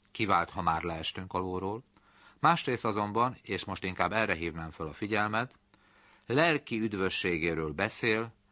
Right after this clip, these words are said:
ez forog kockán, amikor az olvasást emlegeti. S emiatt roppant nagy a tétje és a könyvek forgatásának.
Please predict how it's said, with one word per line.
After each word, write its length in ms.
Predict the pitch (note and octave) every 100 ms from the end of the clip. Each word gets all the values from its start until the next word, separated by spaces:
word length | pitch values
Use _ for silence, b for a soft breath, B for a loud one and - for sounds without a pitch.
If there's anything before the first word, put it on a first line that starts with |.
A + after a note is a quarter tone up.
| _
ez 260 | C#3 D3 -
forog 360 | - A2+ E2
kockán, 640 | - A2+ - - G2+ G#2+ G#2
amikor 300 | A2 F#2 F2
az 100 | F2
olvasást 540 | G2 F2 D#2+ D#2+ D2+
emlegeti. 600 | E2 D2+ D2+ D2 - E2 E2 _ _ b b b b b
S 160 | - -
emiatt 520 | E3+ F3 C#3+ G2+ -
roppant 460 | A2+ - G2+ F#2
nagy 160 | F#2+ F2+
a 120 | E2
tétje 440 | - G2+ - - E2+
és 180 | E2+
a 100 | D#2
könyvek 360 | - G2 D#2+ D2+
forgatásának. 880 | - E2 D#2 D2+ D2+ - D#2 D2 D2+